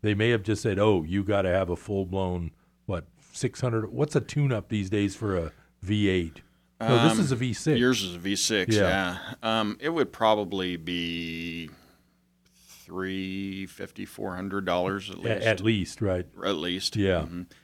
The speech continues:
Speaker 2: Then if you add the additional little tune-up stuff, yeah, you get up to six hundred.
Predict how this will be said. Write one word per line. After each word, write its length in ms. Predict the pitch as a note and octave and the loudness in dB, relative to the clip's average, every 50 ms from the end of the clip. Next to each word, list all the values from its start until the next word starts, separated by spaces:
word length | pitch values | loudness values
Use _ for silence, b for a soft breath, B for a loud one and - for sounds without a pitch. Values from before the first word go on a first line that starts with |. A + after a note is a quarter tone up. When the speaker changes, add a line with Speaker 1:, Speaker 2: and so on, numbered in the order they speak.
| b b | b b
Speaker 2:
Then 140 | - A2 G#2+ | -6 -2 -2
if 120 | G#2+ G2 - | -2 0 2
you 80 | G#2+ G#2 | 4 4
add 160 | G2+ G2+ F#2 | 4 4 2
the 120 | F#2 F2+ | 0 -2
additional 580 | F2 D#2+ D#2 G#2 G#2+ G2+ - G2 G2 F2+ E2+ E2+ | -2 0 0 0 0 0 0 -2 -2 -4 -4 -2
little 220 | F#2 F2+ E2+ E2 | -2 -4 -4 -6
tune-up 460 | D#2+ - - - G2 F2 E2+ E2+ D#2+ | -8 -10 -10 -8 -6 -4 -4 -4 -4
stuff, 340 | - - - E2 D#2+ D#2+ - | -6 -8 -4 -4 -4 -4 -2
yeah, 100 | D#2+ D#2+ | -2 -2
you 180 | D#2 D#2+ F2 F2+ | -2 -2 -4 -6
get 180 | E2 D#2+ E2 D#2 | -6 -6 -6 -6
up 100 | D2+ - | -6 -8
to 80 | - - | -12 -14
six 260 | - - - - - | -14 -14 -12 -12 -12
hundred. 320 | D#2+ D#2 D2+ D2+ E2 E2 | -12 -12 -12 -14 -16 -18